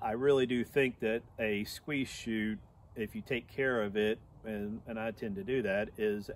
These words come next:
a, truly is a generational purchase. I mean, when we purchased this eighty la-, this eighty acres,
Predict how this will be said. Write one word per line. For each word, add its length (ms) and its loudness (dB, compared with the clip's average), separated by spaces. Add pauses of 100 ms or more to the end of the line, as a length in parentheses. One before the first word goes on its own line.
a, 420 0
truly 300 -2
is 100 -6
a 120 -4 (120)
generational 640 -4
purchase. 480 -10
I 40 -14
mean, 180 -6
when 100 -4
we 140 0
purchased 380 0
this 140 -4
eighty 220 0
la-, 220 -2 (120)
this 180 -6
eighty 280 -2
acres, 540 6